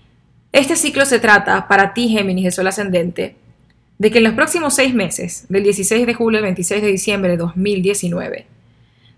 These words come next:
tú vas a estar de alguna forma haciéndote súper consciente de señales de codependencia, depender de otras personas,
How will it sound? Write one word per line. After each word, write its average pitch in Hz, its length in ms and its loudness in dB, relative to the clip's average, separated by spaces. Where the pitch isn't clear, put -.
tú 247 120 0
vas 269 120 4
a 269 60 2
estar 247 280 2
de 226 60 0
alguna 233 220 0
forma 220 680 -4
haciéndote 240 460 4
súper 330 640 2
consciente 196 760 0
de 208 340 4
señales 214 360 0
de 226 80 -2
codependencia, 202 1120 0
depender 190 400 -2
de 190 60 -2
otras 190 200 -6
personas, 185 880 -2